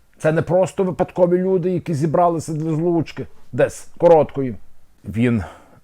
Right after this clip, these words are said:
дуже тяжко це починає переживати. Нарешті вона каже, що батьки не те, що не дають благословення, батьки вимагають, щоб вона з ним не зустрічалася.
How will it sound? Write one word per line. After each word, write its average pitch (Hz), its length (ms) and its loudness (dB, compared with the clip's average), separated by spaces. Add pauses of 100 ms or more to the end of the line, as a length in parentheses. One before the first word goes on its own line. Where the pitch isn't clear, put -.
(120)
дуже 113 380 -4
тяжко 127 420 0
це 120 140 -6
починає 120 480 -6
переживати. 117 600 -4
Нарешті 117 420 -6
вона 110 180 -8
каже, 113 280 -6
що 113 120 -8
батьки 110 320 -4
не 110 100 -4
те, 127 140 -8
що 175 140 -10
не 196 80 -10
дають 165 320 -4
благословення, 107 840 -6 (360)
батьки 160 320 -2
вимагають, 160 560 -2
щоб 143 160 -4
вона 160 180 -2
з 120 80 -6
ним 160 140 -2
не 160 80 -2
зустрічалася. 147 880 -2